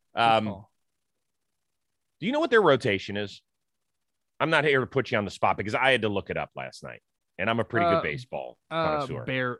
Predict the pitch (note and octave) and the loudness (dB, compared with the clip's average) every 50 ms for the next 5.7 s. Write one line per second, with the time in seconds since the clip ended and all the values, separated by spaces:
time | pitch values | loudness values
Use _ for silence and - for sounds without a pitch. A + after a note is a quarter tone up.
0 | _ - C#3+ C3+ B2+ B2 A#2 A#2 B2 A#2+ A#2 A2+ G#2 G2 F#2 F2+ E2+ G2 - _ | _ -12 -10 -8 -8 -8 -10 -10 -10 -10 -10 -10 -10 -12 -14 -18 -18 -20 -20 _
1 | _ _ _ _ _ _ _ _ _ _ _ - G2+ F#2+ D#2 C#2 - _ _ - | _ _ _ _ _ _ _ _ _ _ _ -4 -2 -2 -2 -2 -6 _ _ -18
2 | A2+ G#2 F#2+ F2 F2 F#2 A2+ C#3 D3 D3 D3+ - - C3 C3+ B2 B2 C3 A2+ - | -16 -16 -16 -18 -12 -4 0 2 2 2 2 2 4 4 6 6 6 4 2 4
3 | B2 G#2 G2 G2+ E2+ F#2+ F#2 E2 E2 D2 B1+ B1 _ _ _ _ _ _ _ _ | 0 -2 0 -2 -2 -2 -2 -2 -2 -4 -6 -8 _ _ _ _ _ _ _ _
4 | _ _ _ _ _ _ _ _ _ _ _ _ _ _ _ _ _ _ _ - | _ _ _ _ _ _ _ _ _ _ _ _ _ _ _ _ _ _ _ -2
5 | A#2+ C#3 D#3 C#3 - E3 D#3 D3 D3 D3+ E3 F3+ D#3+ | -2 -2 0 2 2 4 4 4 4 2 0 -2 -4